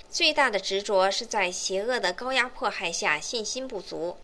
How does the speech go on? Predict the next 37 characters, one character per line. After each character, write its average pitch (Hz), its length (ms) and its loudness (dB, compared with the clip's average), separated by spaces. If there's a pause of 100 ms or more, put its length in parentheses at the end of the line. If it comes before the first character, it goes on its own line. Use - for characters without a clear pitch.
(120)
在 254 200 2
邪 220 220 2
恶 254 140 0
面 233 200 0
前 180 380 -2
把 170 160 -6
自 214 160 -6
己 160 140 -2
看 226 260 -2
小 113 260 0
了， 139 240 0 (420)
因 302 180 0
此 202 160 0
才 190 220 -2
会 214 180 -2
有 170 140 2
方 233 240 -2
方 247 200 0
面 247 160 0
面 190 280 0
不 180 160 -2
正 233 180 -2
确 202 140 -2
状 180 200 -6
态 170 160 -6
出 185 200 -8
现。 190 320 0 (440)
因 262 140 0
此， - 240 4
帮 254 240 -2
助 247 140 -2
他 208 160 -2
们 190 100 0
树 214 200 0
立 160 120 -4
信 214 280 -6
心， 226 320 -6